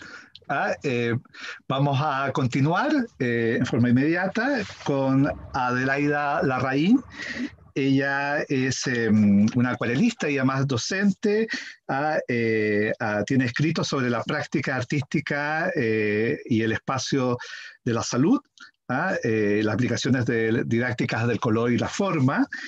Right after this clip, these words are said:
Eh, en términos de formación, ella es licenciada en, eh, en artes por la Pontificia Universidad Católica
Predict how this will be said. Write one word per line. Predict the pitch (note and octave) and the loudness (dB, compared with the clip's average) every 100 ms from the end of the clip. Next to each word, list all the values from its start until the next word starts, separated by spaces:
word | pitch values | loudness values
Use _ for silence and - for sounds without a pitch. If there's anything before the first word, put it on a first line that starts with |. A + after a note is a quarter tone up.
| - - - - | -12 -16 -18 -6
Eh, | C3 B2 | -2 -2
en | A2 | 0
términos | C3 C#3 C#3 | 2 2 0
de | |
formación, | B2 B2 B2+ - A3 B3 | 0 0 0 0 4 4
ella | E3+ | 4
es | C3+ | 2
licenciada | C3+ C#3+ A#2 C#3+ C3+ C#3+ D3+ | 2 0 0 -2 -2 -2 -2
en, | C3 A#2 A2 | 0 4 4
eh, | A2 G#2+ G#2 A2 A#2 | 4 4 2 0 0
en | |
artes | C3 D3 - F#3 E3 D#3+ | 0 0 -2 -2 -2 -2
por | A#2 | -2
la | A2 | 0
Pontificia | - G#2+ A2+ A#2+ C3 | 0 -2 -2 0 2
Universidad | A#2 - A#2+ | 2 2 -2
Católica | A#2 A#2+ A2+ A2+ A#2 | -2 0 0 0 -2